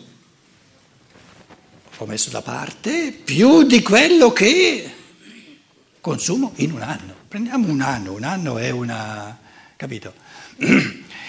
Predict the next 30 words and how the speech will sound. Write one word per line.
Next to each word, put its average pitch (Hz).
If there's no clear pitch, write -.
E 185
prima 294
o 202
poi 170
lo 165
so 226
più 190
o 185
meno 170
quanto, 151
quanto, 165
ah, 131
quanto 160
c'è 170
di 156
rischio, 170
quanto 143
c'è 151
di... 135
di, 127
di. 113
Allora, 170
il 214
concetto 240
del 170
ris-, 147
il 139
concetto 170
della 139
solidarietà 139